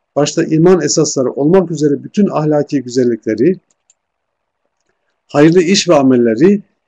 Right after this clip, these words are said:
iyi niyet ve olumlu tutumları içinde barındırmaktadır. Onun için Cenab-ı Hak sevgili elçisini tanıtırken "Şüphesiz sen yüce bir ahlaka sahipsin." buyurmaktadır.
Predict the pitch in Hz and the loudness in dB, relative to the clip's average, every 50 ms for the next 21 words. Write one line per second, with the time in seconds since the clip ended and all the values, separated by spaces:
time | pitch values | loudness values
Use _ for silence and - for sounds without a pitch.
0 | _ _ _ 165 180 196 202 185 175 175 190 190 - - 160 - - - 147 156 | _ _ _ 0 4 4 6 6 8 6 6 4 2 -2 -4 -4 -2 -2 2 4
1 | 165 180 202 208 202 - - - 156 143 143 139 127 131 117 143 - - 151 160 | 4 4 4 2 2 0 -6 -4 -2 0 2 2 0 -2 -4 -4 -4 0 2 2
2 | 180 170 151 139 135 127 127 123 123 120 117 113 - - 107 98 98 - - _ | 2 2 2 2 2 2 2 0 0 -2 -4 -6 -6 -8 -10 -10 -10 -14 -18 _
3 | _ _ _ _ _ _ _ _ _ _ _ 156 175 208 220 208 185 160 - 135 | _ _ _ _ _ _ _ _ _ _ _ 2 4 4 4 4 2 0 -2 -2
4 | 113 104 - - - 151 156 156 160 160 147 135 180 202 202 - - _ _ _ | -4 -4 -8 -6 -2 0 2 2 2 2 2 2 2 0 0 -2 -8 _ _ _
5 | _ _ _ - - - - 156 143 139 160 180 214 202 165 - - 151 131 - | _ _ _ -10 -6 -2 0 0 0 2 4 4 6 4 4 2 -2 -4 -4 -4
6 | 147 135 113 - 135 143 143 147 202 196 180 - 190 190 196 175 165 - _ _ | -4 -4 -4 -6 -6 -6 -4 -2 -2 -4 -2 2 2 2 2 0 -4 -10 _ _
7 | _ _ _ _ - - 160 160 165 151 156 160 151 - - - 165 180 175 147 | _ _ _ _ -10 -8 -4 -2 0 0 0 -2 -4 -4 0 2 2 2 2 0
8 | 135 135 147 165 156 147 151 - - 127 139 151 147 143 139 - 151 131 - - | -2 0 0 2 2 2 -2 -2 -4 -8 -4 -2 -2 -2 -2 -2 -4 -6 -4 -2
9 | - 139 156 160 156 151 - - 127 107 98 - _ _ _ _ _ _ _ _ | -2 0 0 0 0 -2 -4 -4 -4 -6 -6 -10 _ _ _ _ _ _ _ _
10 | _ _ _ _ _ _ _ _ _ _ _ _ _ - 139 135 131 135 131 113 | _ _ _ _ _ _ _ _ _ _ _ _ _ -4 -2 0 2 0 0 -2
11 | 123 131 117 107 104 101 - | -2 -4 -4 -4 -4 -8 -10